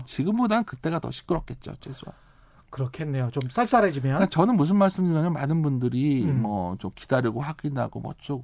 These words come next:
Speaker 1: 하지만 내년 걸 바라보거나 어떻든 간에
Speaker 2: 음.
Speaker 1: 올 여름이 생각보다 기대감이 높여질 수 있는 상황이 아니겠는가 보고 있는 거예요.
Speaker 2: 미국이 락다운을 다시 하는 그런 상황으로 최소한 올 여름에는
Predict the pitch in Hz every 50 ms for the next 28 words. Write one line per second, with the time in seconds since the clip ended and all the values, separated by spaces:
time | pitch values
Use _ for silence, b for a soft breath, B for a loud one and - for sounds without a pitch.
0 | - - - 147 180 - - 196 156 165 180 156 107 95 - b b b b b
1 | b b b b b - 110 113 127 156 175 165 - - 170 170 156 - 147 139
2 | 127 135 131 120 120 117 123 131 139 131 - - 127 131 - 185 165 147 131 147
3 | 139 127 107 92 98 107 123 160 180 190 - 180 143 131 127 113 110 117 143 143
4 | 123 113 117 120 131 151 175 202 226 226 - - 285 277 - 294 - - 175 180
5 | 185 180 175 - - 117 120 151 156 - 143 143 151 143 113 113 - - - 185
6 | 160 170 156 - - 120 113 107 113 120 156 165 165 156 135 - - 127 127 123
7 | 131 117 98 87 82 - 90 90 85 - - b b b b b b b 127 -
8 | - 123 123 131 117 92 95 95 - 52 50 50 - 185 214 214 254 240 262 233
9 | 180 147 143 165 - - 240 233 233 226 220 214 - - 143 139 - - 220 214
10 | 214 214 208 165 - 160 170 185 185 175 202 214 220 220 214 208 196 190 185 180
11 | 175 175 170 180 202 220 233 247 262 254 - - - 240 240 220 - 233 226 208
12 | 185 143 139 - 143 147 160 202 214 175 147 139 143 170 180 190 185 175 175 196
13 | 233 247 247 240 220